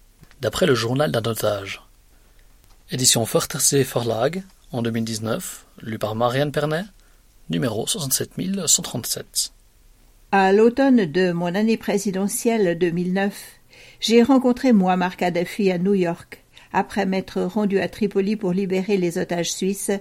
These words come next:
Speaker 2: Max Goldie et Rachid Hamdani, détenus par le régime libyen.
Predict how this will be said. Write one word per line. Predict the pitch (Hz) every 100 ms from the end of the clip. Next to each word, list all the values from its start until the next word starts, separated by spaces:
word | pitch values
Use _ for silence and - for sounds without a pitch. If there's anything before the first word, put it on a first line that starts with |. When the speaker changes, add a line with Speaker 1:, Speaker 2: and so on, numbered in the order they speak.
| - _ - - - -
Speaker 2:
Max | 185 208 220 - 196
Goldie | 165 185 160 160 196 -
et | 190
Rachid | 190 185 185 - 190 -
Hamdani, | - 175 156 156 156 135 - _ _ _ 185
détenus | 208 214 - 196 165
par | 180
le | 175 185
régime | 196 196 185
libyen. | 160 - - 180